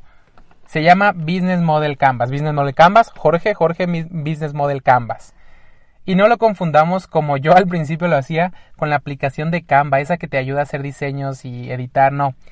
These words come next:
no tiene nada que ver. El nombre coincide, pero no tiene nada que ver.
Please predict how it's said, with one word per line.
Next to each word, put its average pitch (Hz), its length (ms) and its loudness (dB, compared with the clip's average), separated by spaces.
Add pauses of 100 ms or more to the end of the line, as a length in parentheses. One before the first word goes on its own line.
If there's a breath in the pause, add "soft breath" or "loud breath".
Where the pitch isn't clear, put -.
(120 soft breath)
no 165 160 0
tiene 185 180 -2
nada 175 220 2
que 135 160 -2
ver. 131 220 -2 (280 soft breath)
El 147 100 -4
nombre 180 220 0
coincide, 160 380 -4
pero 135 160 -4
no 139 100 -6
tiene 139 180 -6
nada 131 140 -4
que 123 160 -6
ver. 110 240 -12